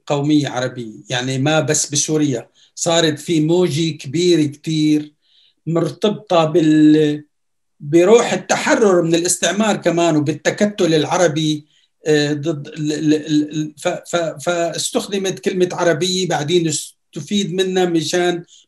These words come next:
مو، مو ضد الأ-، الأطراف الثانية، لأنه يعني الأغلبية كانت عربية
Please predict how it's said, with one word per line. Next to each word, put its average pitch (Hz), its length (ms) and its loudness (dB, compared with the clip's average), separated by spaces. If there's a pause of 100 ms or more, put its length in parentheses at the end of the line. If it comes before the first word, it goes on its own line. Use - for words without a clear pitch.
مو، 233 240 4
مو 208 340 2
ضد 208 320 6
الأ-، 175 380 -2
الأطراف 175 760 -2
الثانية، 170 340 0
لأنه 180 340 0
يعني 170 280 2
الأغلبية 156 580 -4
كانت 175 280 -4
عربية 156 580 -4